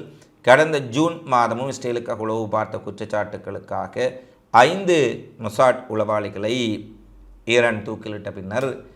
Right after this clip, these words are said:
மீண்டும் ஒருவர் இஸ்ரேலுக்கு உளவு பார்த்த குற்றச்சாட்டில் தூக்கிலிடப்பட்டிருக்கின்றார். அவருடைய விசாரணைகளில் அவர் இராணுவ தளங்களை உளவு பார்த்ததும்,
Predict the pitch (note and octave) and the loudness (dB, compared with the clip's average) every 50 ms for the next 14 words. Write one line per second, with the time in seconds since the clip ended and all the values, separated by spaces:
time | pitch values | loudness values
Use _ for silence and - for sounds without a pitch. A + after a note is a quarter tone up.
0 | _ _ _ - A#2+ C#3 D#3 D#3 D3 D3 C#3+ D3 C3+ A2+ G#2 G#2 A2+ C3 C3+ B2+ | _ _ _ -4 -2 -2 0 0 -2 -4 -4 -2 -2 -2 0 2 4 4 4 4
1 | A#2+ A2 A2 A2 A2 A2 A2 B2 B2+ B2+ A#2+ A2+ - A2 A2 G#2 G#2 A2 G2+ G#2+ | 0 -2 -2 -6 -10 -8 -4 -2 0 0 0 -2 -4 -4 -2 -2 -2 -2 -2 -2
2 | G#2 G2+ - G2+ - G2 - G2+ F#2 - G2 F#2+ F#2 G#2+ A#2 A2 A2+ G#2+ G2+ G2+ | -4 -4 -4 -10 -12 -12 -12 -10 -8 -6 -6 -6 -6 -8 -12 -10 -10 -12 -12 -12
3 | G#2+ G2 F#2 G2+ F#2+ F#2+ F#2+ - G#2 G2 F#2+ - F#2+ F#2+ G2 B2 C3 B2+ A#2 G#2+ | -12 -10 -10 -10 -10 -10 -14 -12 -14 -16 -16 -16 -12 -6 -4 -4 -2 -2 -4 -4
4 | G2+ G2+ G2 F#2+ F#2 F#2 - B2 A#2+ A#2 A2+ A2 G#2 F#2+ G#2+ A#2+ C#3 F3 - - | -6 -10 -10 -12 -12 -6 -2 -2 -2 0 -2 -4 -8 -6 -4 -4 -4 -4 -6 -12
5 | - - - _ _ _ - B2 A#2+ B2 B2+ B2 A#2+ A2+ A2 G#2+ G2+ G#2 A2 A#2 | -18 -20 -20 _ _ _ 6 8 8 8 8 6 4 2 -2 -2 0 4 6 6
6 | B2+ C3 C#3 C3+ B2+ A#2 - C3 A2+ A2+ A2+ G#2+ A2+ A2+ A2 A2 A2 A2 G#2+ G#2+ | 6 4 2 -2 -6 -4 -4 -4 -6 -6 -6 -6 -6 -6 -6 -6 -8 -4 -2 0
7 | A2 A#2+ A2+ G#2 A#2 A2 G#2 G2+ - G#2+ G2 G#2+ C3 D3 | 0 0 -2 -2 -4 -4 -4 -6 -8 -6 -4 -4 -4 -4